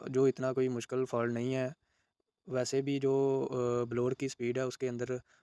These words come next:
और भी फॉल्ट आ सकते हैं। उसके बाद पीसीबी का जो कैपेसिटर होता है वो भी मोटर का ख़राब हो सकता है,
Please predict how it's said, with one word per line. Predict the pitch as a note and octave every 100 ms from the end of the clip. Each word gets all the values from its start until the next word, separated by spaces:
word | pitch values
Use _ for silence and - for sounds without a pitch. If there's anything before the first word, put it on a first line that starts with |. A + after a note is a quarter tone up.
| -
और | A#2 B2
भी | C3+
फॉल्ट | - A#2+ A#2+
आ | E3+
सकते | B2 - B2
हैं। | B2 B2 B2+
उसके | B2 B2+
बाद | B2
पीसीबी | B2 A#2+ A#2+
का | A#2+ E3+ B2 A#2+
जो | A#2+
कैपेसिटर | B2 A#2 A2+ B2
होता | A#2+ A#2+
है | A#2+
वो | A#2
भी | A#2+ C3 B2+
मोटर | A#2 B2
का | B2 B2
ख़राब | A#2+ A#2
हो | A#2+
सकता | A#2+ -
है, | A#2